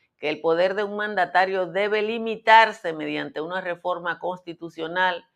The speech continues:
porque está convencido de que un gobernante con ambiciones desmedidas puede hacer mucho daño al país. Abro comillas.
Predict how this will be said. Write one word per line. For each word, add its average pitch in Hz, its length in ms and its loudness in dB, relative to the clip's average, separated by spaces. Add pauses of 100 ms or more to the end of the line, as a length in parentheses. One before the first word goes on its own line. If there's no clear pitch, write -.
(260)
porque 175 220 -6
está 233 220 4
convencido 226 640 -2
de 180 120 -2
que 175 80 -8
un 185 120 -6
gobernante 185 840 -4
con 165 280 -2
ambiciones 190 800 -2
desmedidas 208 840 -2 (380)
puede 202 320 -2
hacer 185 280 -6
mucho 160 360 -8
daño 151 260 -4
al 147 140 -10
país. - 520 -14 (380)
Abro 160 320 4
comillas. 156 560 -12